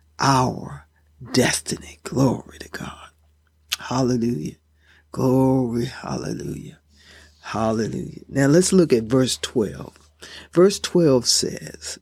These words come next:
and I'm reading from the Passion Translation.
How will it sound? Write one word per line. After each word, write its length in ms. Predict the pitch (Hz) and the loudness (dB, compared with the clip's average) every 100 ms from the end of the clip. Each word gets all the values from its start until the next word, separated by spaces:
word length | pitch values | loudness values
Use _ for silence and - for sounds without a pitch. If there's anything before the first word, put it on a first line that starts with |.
| - | 0
and 160 | 135 | 2
I'm 160 | 139 139 | 2 4
reading 260 | 165 160 | 6 6
from 500 | 147 - 147 127 113 - - - - | 2 4 4 6 0 -6 -18 -20 -16
the 640 | 123 120 131 123 113 110 90 _ | -10 2 4 6 4 2 -4 _
Passion 480 | - 170 165 - 117 | 0 2 2 0 -4
Translation. 800 | - - 73 - 78 - - | -4 -6 -8 -10 -12 -12 -14